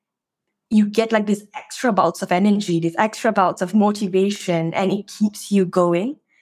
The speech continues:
And I remember thinking, "I don't mind working hard. Hard work has never scared me, but to, to have that sense of, you know, okay,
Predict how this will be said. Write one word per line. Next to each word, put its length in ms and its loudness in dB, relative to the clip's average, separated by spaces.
And 80 2
I 40 4
remember 220 4
thinking, 560 0
"I 80 2
don't 320 2
mind 240 2
working 280 0
hard. 380 0
Hard 280 0
work 260 0
has 180 -2
never 220 0
scared 420 -4
me, 140 -2
but 240 -2
to, 200 0
to 100 -2
have 320 -2
that 180 -2
sense 300 2
of, 220 -2
you 120 2
know, 260 0
okay, 380 0